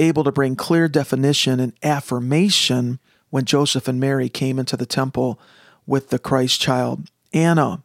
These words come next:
had a clear prophetic edge as well. Consecrated lifestyle of worship, fasting, and prayer.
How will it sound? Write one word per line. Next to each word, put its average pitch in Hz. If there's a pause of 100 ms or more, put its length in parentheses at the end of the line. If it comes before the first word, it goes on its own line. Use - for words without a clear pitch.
(160)
had 147
a 131
clear 147
prophetic 135
edge 139
as 135
well. 139 (220)
Consecrated 151
lifestyle 131
of 127
worship, 139 (340)
fasting, 139
and 123
prayer. 135